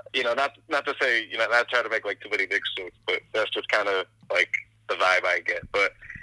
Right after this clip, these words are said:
Ja, Ja's been a lot of fun, man. It would have been nice to have a real P G for once, literally ever, but it seems like that's never gonna be the case. Uh, I'm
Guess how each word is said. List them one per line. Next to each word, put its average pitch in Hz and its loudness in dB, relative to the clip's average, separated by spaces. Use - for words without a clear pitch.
Ja, 131 2
Ja's 139 0
been 143 -4
a 127 0
lot 120 2
of - -12
fun, 92 -10
man. 92 -4
It 98 -6
would 110 -2
have 107 -8
been 110 -2
nice 107 2
to 104 4
have 98 2
a 95 -2
real 95 0
P 98 -2
G 92 -2
for 92 -4
once, 90 -2
literally 95 2
ever, 95 2
but 92 -2
it 90 -12
seems 101 0
like 101 0
that's 101 2
never 101 0
gonna 98 0
be 101 0
the 98 0
case. 107 4
Uh, 92 -2
I'm 104 0